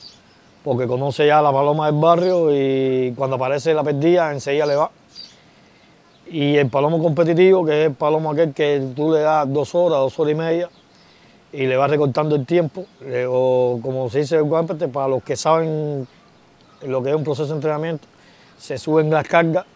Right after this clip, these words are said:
y se bajan las cargas para la hora de competir y para que el palomo rinda lo más posible. Hay veces que te sale mal,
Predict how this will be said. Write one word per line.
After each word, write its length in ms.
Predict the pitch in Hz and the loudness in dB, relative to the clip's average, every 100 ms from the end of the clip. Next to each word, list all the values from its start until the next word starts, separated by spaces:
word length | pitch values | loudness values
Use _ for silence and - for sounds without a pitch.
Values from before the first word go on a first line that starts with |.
| - | -14
y 80 | 135 | -8
se 140 | 131 | -4
bajan 240 | 135 143 | -2 -2
las 80 | 143 | -6
cargas 340 | - 165 156 - _ _ _ _ _ _ | -2 -4 -4 -12 _ _ _ _ _ _
para 180 | 135 123 | -6 -2
la 60 | 127 | 0
hora 120 | 147 | 0
de 60 | 151 | 0
competir 420 | 147 160 165 220 _ _ _ | -2 0 0 -2 _ _ _
y 380 | 160 135 135 135 | -6 -2 -2 -2
para 160 | 123 127 | -4 -4
que 60 | |
el 80 | 127 | -4
palomo 320 | 131 135 143 | -2 -2 -2
rinda 280 | 135 156 151 | -2 0 0
lo 120 | 135 | 0
más 160 | 139 127 | -2 -4
posible. 400 | 160 185 196 175 - _ _ - - _ - _ _ - | -4 -4 -4 -6 -20 _ _ -20 -20 _ -20 _ _ -12
Hay 160 | 127 | -6
veces 280 | 131 151 156 | 0 0 0
que 60 | 147 | -2
te 100 | 131 | -2
sale 260 | 156 156 | 0 0
mal, 220 | 156 175 | 0 -2